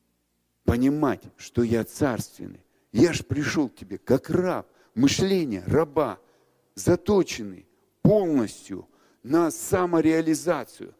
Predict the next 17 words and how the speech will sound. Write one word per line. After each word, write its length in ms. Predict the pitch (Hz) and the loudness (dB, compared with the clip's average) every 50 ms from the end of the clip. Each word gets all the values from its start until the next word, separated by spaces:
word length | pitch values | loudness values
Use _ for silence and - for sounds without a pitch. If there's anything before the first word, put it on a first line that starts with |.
| _ _ _ _ | _ _ _ _
на 160 | - 123 151 147 | 0 0 0 0
цели 420 | - - - 196 190 185 175 170 | 0 0 4 4 6 6 6 4
достижения. 920 | 151 175 165 - - - 165 170 147 156 175 156 131 117 107 104 95 - _ _ _ _ _ _ | 4 2 2 0 -4 -6 -6 -6 0 0 2 2 2 0 -4 -8 -12 -16 _ _ _ _ _ _
Вот 240 | 139 147 147 - - | 2 2 2 4 2
просто 480 | - 170 233 226 196 - - - - 139 | 2 4 4 4 2 2 0 0 4 6
упёртый. 800 | 139 139 - - 175 208 202 170 139 117 98 - - - - _ _ _ _ _ _ _ _ _ _ _ _ _ - | 6 6 4 2 0 2 4 4 2 2 0 -6 -10 -16 -20 _ _ _ _ _ _ _ _ _ _ _ _ _ -10
Отец, 540 | 101 - - 110 98 - - - - - _ _ _ _ _ _ _ _ _ | -8 -4 -4 -4 -4 -4 -6 -12 -18 -20 _ _ _ _ _ _ _ _ _
начни 360 | 107 117 - - 147 165 147 | -4 -4 -4 -4 -4 -4 -4
как-то 480 | - - 104 - _ - 110 95 - - _ _ _ _ | -4 -4 -6 -6 _ -4 -4 -4 -6 -12 _ _ _ _
с 180 | _ - - 135 | _ -10 -2 -2
этим 280 | 123 - - 101 95 98 | -2 -2 -2 -6 -6 -4
разбираться. 800 | 101 107 98 104 104 131 143 135 131 110 95 87 - - - - _ _ _ _ _ - | -4 -4 -6 -4 -2 0 0 2 0 -2 -4 -8 -12 -20 -20 -20 _ _ _ _ _ -4
Не 120 | 120 135 | -2 -2
хочу 540 | - - 160 156 - - 151 127 95 - - _ _ _ _ _ _ _ _ _ _ 101 | -2 -2 -4 -4 -4 -4 -2 -2 -2 -4 -6 _ _ _ _ _ _ _ _ _ _ -8
мучиться. 680 | 117 139 135 120 113 - - 101 - - - - 82 82 _ _ _ _ _ _ _ _ _ _ _ _ _ _ _ _ _ _ _ _ _ _ _ - | -4 -2 -2 -2 -2 -6 -12 -14 -16 -18 -20 -20 -20 -20 _ _ _ _ _ _ _ _ _ _ _ _ _ _ _ _ _ _ _ _ _ _ _ 0
Показывай 680 | 139 139 - - 190 170 135 110 - - 101 - - - | 0 0 0 -2 -4 -2 -2 -6 -8 -10 -14 -16 -16 -18
мне". 220 | - - - | -20 -20 -20